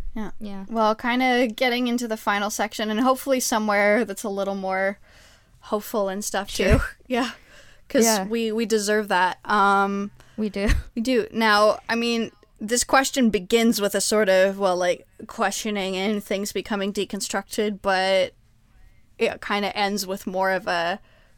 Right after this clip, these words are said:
Speaker 1: "Where are we now?" and more, like, "Where can we go?" So one of the things, like, again, you talked about, um, what's it? Scru-, scrupulosity? Or is it what?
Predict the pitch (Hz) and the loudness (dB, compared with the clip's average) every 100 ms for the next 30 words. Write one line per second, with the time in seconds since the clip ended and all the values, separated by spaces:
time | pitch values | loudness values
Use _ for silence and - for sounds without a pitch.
0 | _ - 214 202 208 202 185 180 190 180 | _ 0 2 2 0 -2 0 2 2 0
1 | 180 180 175 180 175 180 - - - _ | -4 -4 -2 -2 -4 -6 -12 -20 -20 _
2 | - 151 - - _ _ - 214 208 214 | -20 -20 -20 -20 _ _ -6 -4 -4 -6
3 | 190 214 196 175 202 226 196 196 202 - | -4 0 2 0 -2 2 4 4 4 0
4 | - - - - 226 247 233 226 226 220 | -14 -20 -20 -4 0 2 2 0 0 0
5 | 214 220 220 202 202 - 196 202 247 190 | 0 -2 -2 -2 -4 -4 -4 -2 -4 0
6 | 185 180 185 185 180 _ _ _ - 196 | 2 4 2 2 -2 _ _ _ -8 -2
7 | 185 185 185 190 - _ _ _ 226 233 | 0 0 -2 -8 -12 _ _ _ -12 -8
8 | 302 - - - 226 - 233 226 226 - | -4 -2 -2 -2 -4 -6 -10 -10 -10 -10
9 | 247 240 247 - 311 302 381 403 339 294 | -10 -10 -12 -12 -14 -14 -14 -10 -10 -8
10 | 311 302 330 349 | -12 -10 -10 -10